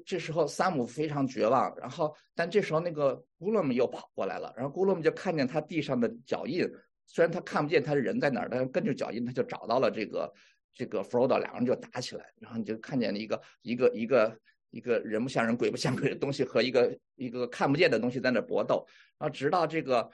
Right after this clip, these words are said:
古勒姆抓住了弗罗多的手，然后就把他的手指咬断了。这样咬断了以后，就把这个，就把这个魔戒给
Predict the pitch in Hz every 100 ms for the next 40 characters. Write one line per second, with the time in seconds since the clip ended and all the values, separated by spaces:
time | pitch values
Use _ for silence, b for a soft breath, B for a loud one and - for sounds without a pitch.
0 | B - 165 143 127 156 151 165 165 135
1 | 107 95 123 - 147 156 120 - - 60
2 | 92 117 135 147 - 127 135 - 117 110
3 | 123 - _ 113 - - 165 107 - _
4 | _ _ _ _ _ _ - 160 143 107
5 | 113 170 117 - 117 - 185 113 107 104
6 | 90 - _ 147 110 101 117 107 - -
7 | - - 110 117 139 110 92 90